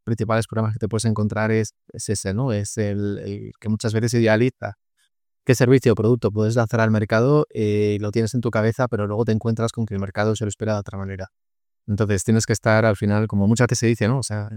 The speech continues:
no te enamores de la solución, sino enamórate del problema. De, de, de ver cómo podemos afrontar ese tipo de, de circunstancias, ¿no? De, bueno, pues,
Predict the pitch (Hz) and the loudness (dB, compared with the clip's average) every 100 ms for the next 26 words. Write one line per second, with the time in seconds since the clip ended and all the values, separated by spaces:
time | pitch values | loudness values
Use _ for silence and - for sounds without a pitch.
0 | - 117 123 120 127 123 117 113 110 101 | -4 -2 2 4 4 4 2 0 -2 -4
1 | 120 135 110 104 101 107 110 113 101 98 | -2 -2 -2 0 0 0 2 0 0 -4
2 | 104 95 90 _ _ _ _ _ _ - | -6 -6 -10 _ _ _ _ _ _ -4
3 | 98 95 90 90 107 101 98 98 98 104 | 0 0 -2 -8 -8 -4 -4 -2 0 0
4 | 110 120 117 113 107 107 110 110 107 - | 2 4 6 4 4 2 2 2 0 -2
5 | 104 104 104 104 - 104 113 107 101 - | -4 -4 -4 -4 -6 -8 -4 -2 -4 -6
6 | 104 101 95 110 107 - 110 110 98 101 | -8 -6 -6 -6 -8 -2 0 0 -2 0
7 | 139 123 104 101 101 98 107 - | 0 2 0 0 -2 -4 -8 -14